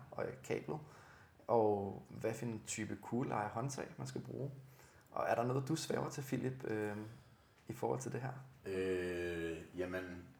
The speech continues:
Speaker 2: jeg tror, jeg svæver mest til, øh, altså, når jeg finder et chiptop, hvor jeg føler, at jeg kan lave en, en halvtreds, femoghalvfjerds, hundrede unbroken, så er det, så svæver jeg til det chiptop. Men hvad end det er for net, det er sådan, det tror jeg ikke, jeg har sat mig nok ind,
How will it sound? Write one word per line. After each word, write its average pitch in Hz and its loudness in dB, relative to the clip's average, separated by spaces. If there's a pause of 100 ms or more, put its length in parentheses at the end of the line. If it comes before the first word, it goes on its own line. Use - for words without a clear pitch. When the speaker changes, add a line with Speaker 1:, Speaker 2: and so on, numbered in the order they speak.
(1160)
Speaker 2:
jeg 87 -6
tror, 107 2
jeg 95 4
svæver 95 0
mest 92 -2
til, 92 0 (480)
øh, 82 -4 (1400)
altså, 101 -6
når 98 2
jeg 101 4
finder 101 4
et 98 0
chiptop, 107 2
hvor 92 6
jeg 87 4
føler, 90 0
at 87 4
jeg 87 2
kan 87 -8
lave 87 -2
en, 85 -4 (340)
en 82 -8
halvtreds, - -4
femoghalvfjerds, 82 -4
hundrede 87 -4
unbroken, 85 -2
så - -2
er 90 4
det, 85 0 (140)
så - -2
svæver 90 4
jeg 87 4
til 85 -6
det 90 0
chiptop. - -4 (600)
Men 90 -6
hvad 87 0 (100)
end 101 0
det 101 4
er 101 8
for 113 2
net, 95 2
det 98 4
er 92 4
sådan, 90 -6 (580)
det 101 2 (240)
tror - 0
jeg 95 6
ikke, 95 2
jeg 95 0
har - -6
sat 98 -2
mig 92 -4
nok 98 -2
ind, 101 -2